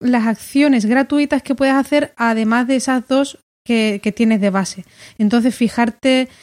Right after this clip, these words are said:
en eso, eh, es muy importante porque, mm, marca la diferencia entre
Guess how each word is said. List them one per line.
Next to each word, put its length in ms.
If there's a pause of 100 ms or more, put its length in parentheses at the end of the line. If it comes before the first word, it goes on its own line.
(220)
en 140
eso, 520
eh, 300
es 100
muy 120
importante 640
porque, 760
mm, 40
marca 680
la 60
diferencia 460
entre 420